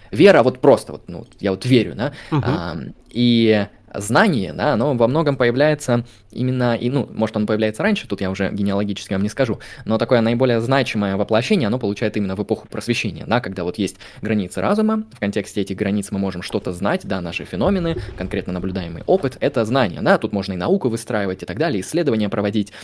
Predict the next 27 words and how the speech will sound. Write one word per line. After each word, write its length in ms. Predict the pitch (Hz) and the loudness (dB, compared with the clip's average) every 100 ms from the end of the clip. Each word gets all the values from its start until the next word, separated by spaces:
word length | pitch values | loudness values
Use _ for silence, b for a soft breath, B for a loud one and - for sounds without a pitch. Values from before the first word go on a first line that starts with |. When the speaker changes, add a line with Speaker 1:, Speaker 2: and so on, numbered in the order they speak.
| B 110 | B -2
Speaker 1:
а 60 | |
вот 80 | 120 | 0
всё, 100 | 131 | 0
что 100 | 120 | 0
за 120 | 120 | 0
пределами 460 | - - 226 170 175 B B B | 0 0 0 -2 -4 B B B
всего 200 | 113 113 | 0 2
этого, 160 | 95 | 2
это 200 | 127 208 | 2 2
уже 160 | 117 131 | 2 0
чистая 320 | - - 104 | -2 -2 -2
вера. 280 | 110 110 - - B B B | 0 0 -2 -12 B B B
А, 220 | 90 92 | -8 -2
дело 160 | 113 175 | 2 2
в 60 | |
том, 140 | 190 185 | 2 0
что, 300 | - 127 127 B B B - | 2 2 0 B B B -14
ну, 140 | 110 101 | -8 0
данное 280 | 123 123 | 2 4
разграничение, 520 | 123 120 123 135 160 120 | 4 2 0 0 0 0
они, 300 | 117 131 131 | 0 -2 -2
оно 180 | 117 147 | -4 -4
не 100 | 139 | -4
столь 220 | - 123 | -2 -2
очевидно, 340 | 120 143 110 | 0 -2 0
насколько 360 | 107 107 104 117 | 0 -2 -4 -2
кажется, 400 | 160 98 82 - | 0 0 -2 -12